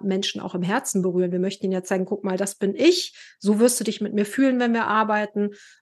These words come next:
Und das funktioniert halt nur, wenn wir uns authentisch nach außen zeigen. So, und das heißt, mit dieser Motivation bin ich daran gegangen, dass ich gesagt habe, und jetzt möchte ich Menschen dabei begleiten,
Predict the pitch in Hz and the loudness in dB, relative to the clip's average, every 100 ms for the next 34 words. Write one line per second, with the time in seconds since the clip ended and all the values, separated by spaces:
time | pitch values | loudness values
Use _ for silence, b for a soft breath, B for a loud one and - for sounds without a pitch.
0 | _ 214 220 233 - 233 233 233 233 220 | _ 4 6 4 0 -4 0 0 2 0
1 | 214 214 202 202 208 196 202 - - 196 | 0 2 2 2 0 0 -4 -4 -2 0
2 | 196 185 190 - 165 - 165 - - - | 2 0 -2 -6 -6 -8 -12 -12 -12 -8
3 | - - 185 180 185 208 220 233 - - | -8 -4 -2 -2 0 2 4 4 0 -16
4 | - - 208 247 262 240 247 254 208 208 | -10 0 2 6 6 8 4 2 -4 -6
5 | - 226 233 262 254 208 214 - 185 202 | -6 0 2 0 0 0 0 0 0 0
6 | 220 220 196 202 202 196 190 190 196 196 | -2 0 0 2 0 -4 -6 -4 -4 -4
7 | 196 190 208 208 202 233 - - - 202 | -4 -2 -4 0 2 2 -2 -8 -2 0
8 | 233 - 214 190 185 185 180 180 170 180 | 0 -2 -2 0 0 0 -2 -4 -2 0
9 | 190 226 269 294 | -2 0 0 -2